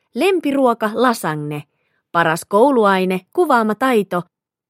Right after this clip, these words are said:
tykkää lukemisesta. Roosa. Lempiväri pinkki, lempiruoka pizza, paras kouluaine liikunta, tykkää shoppailusta.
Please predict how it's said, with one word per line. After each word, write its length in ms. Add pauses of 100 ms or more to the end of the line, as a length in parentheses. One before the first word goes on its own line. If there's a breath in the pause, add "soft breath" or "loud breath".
(220)
tykkää 360
lukemisesta. 840 (2000)
Roosa. 560 (1160)
Lempiväri 640
pinkki, 680 (280)
lempiruoka 760 (100)
pizza, 440 (440)
paras 340
kouluaine 680 (100)
liikunta, 640 (760)
tykkää 360
shoppailusta. 880